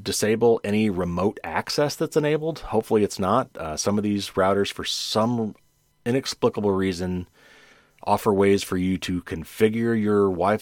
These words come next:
your home Wi-Fi router from anywhere on the planet. And why you'd want to do that from anywhere except inside your home, I don't know.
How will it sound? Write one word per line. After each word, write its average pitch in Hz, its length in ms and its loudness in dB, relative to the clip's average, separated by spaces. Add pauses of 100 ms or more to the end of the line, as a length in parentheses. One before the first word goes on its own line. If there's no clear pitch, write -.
(160)
your 82 160 -8
home 165 220 2
Wi-Fi 135 420 2
router 98 340 2
from 85 220 -8
anywhere 95 320 0
on 85 100 -4
the 80 60 -8
planet. 76 340 -8
And 80 140 -10
why 95 160 2
you'd 104 180 0
want 95 120 2
to 90 60 -2
do 90 120 -2
that 85 200 -2
from 87 160 -8
anywhere 90 300 0
except - 500 -2
inside 98 440 -2
your 82 80 -6
home, 80 300 -6
I 80 120 -8
don't 76 480 -8
know. 69 320 -12